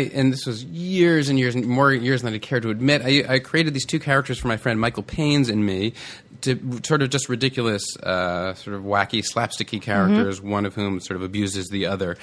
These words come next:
Speaker 1: Uh, and I kind of wrote it in, I think, screenplay form. Then I thought, "Nah, maybe we'll do it on stage
Speaker 2: Yeah.
Speaker 1: somewhere." And then I wrote it as a sitcom pilot, and it kinda just kept, ki-, ki-,
Speaker 2: Yeah.
Speaker 1: kept sticking it back in my drawer. And then finally, not too long, well, actually a year and a half ago,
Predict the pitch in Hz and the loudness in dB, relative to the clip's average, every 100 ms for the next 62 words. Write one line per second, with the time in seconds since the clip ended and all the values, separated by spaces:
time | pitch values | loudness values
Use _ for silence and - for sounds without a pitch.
0 | - - - 95 92 92 92 90 101 98 | -16 -16 -2 2 4 2 0 -4 -4 -2
1 | 101 107 107 139 120 123 123 120 117 107 | -2 -2 0 0 4 6 8 6 2 -2
2 | 104 101 101 95 - - - - - 131 | -2 0 -2 -4 -12 -20 -20 -14 -8 -6
3 | - 226 240 220 214 196 202 185 185 180 | -6 -2 0 2 2 0 0 2 2 2
4 | 151 131 135 131 165 156 139 120 117 135 | 4 2 2 4 6 6 4 2 2 2
5 | 120 107 - 131 139 208 131 123 120 120 | 2 -2 0 2 4 4 4 2 4 2
6 | 117 117 110 117 113 107 101 98 180 170 | 2 0 2 2 2 0 -2 -2 -4 0
7 | 147 143 131 123 123 120 110 117 120 - | 2 4 6 6 6 4 2 0 -4 -4
8 | 151 117 113 117 - - - - 135 208 | -2 -2 -2 -4 -4 -14 -14 -4 -2 2
9 | 185 156 - - - - 127 117 110 113 | 0 0 -6 -6 -8 -4 -2 2 0 2
10 | 107 117 147 135 131 - - 127 135 151 | -2 0 4 4 4 -4 -8 0 4 6
11 | 151 135 127 117 - - 175 143 - 117 | 4 4 4 2 0 -2 2 4 4 2
12 | 113 107 - 104 127 120 123 123 123 117 | 2 -2 -4 0 2 2 2 0 2 4
13 | 107 104 | 4 2